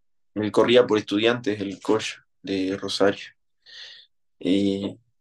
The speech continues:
y ta, y después lo he visto, eh, en algunos eventos ciclísticos y eso, y está súper, súper humilde.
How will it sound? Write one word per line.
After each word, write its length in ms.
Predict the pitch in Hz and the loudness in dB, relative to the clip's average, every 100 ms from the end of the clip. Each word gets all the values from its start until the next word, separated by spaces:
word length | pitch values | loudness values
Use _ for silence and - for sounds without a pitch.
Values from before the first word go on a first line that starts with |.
| _ - | _ -6
y 120 | 104 | 2
ta, 200 | 143 143 | 6 8
y 40 | 113 | 8
después 240 | - 147 | 6 8
lo 100 | 156 | 8
he 40 | |
visto, 760 | 127 143 131 104 95 95 92 92 90 - _ _ _ _ _ _ - | 8 8 6 6 6 2 -2 -6 -10 -20 _ _ _ _ _ _ -6
eh, 460 | 92 87 85 87 | -2 -2 -4 -6
en 120 | 107 104 | -2 2
algunos 420 | 107 117 98 101 _ _ _ - - _ | 4 4 2 0 _ _ _ -20 -20 _
eventos 520 | 95 104 120 120 101 | 2 4 4 2 -4
ciclísticos 680 | - 87 117 131 131 - 95 | -4 -6 2 4 4 -2 -2
y 120 | 104 | 0
eso, 300 | 117 120 151 113 | 0 0 0 0
y 260 | 90 82 | -2 -6
está 320 | - 107 85 - | -4 -2 -2 -4
súper, 480 | - 117 - - - | -6 -6 -6 -8 -6
súper 300 | 117 104 98 | 0 4 4
humilde. 380 | 101 117 113 | 2 0 -4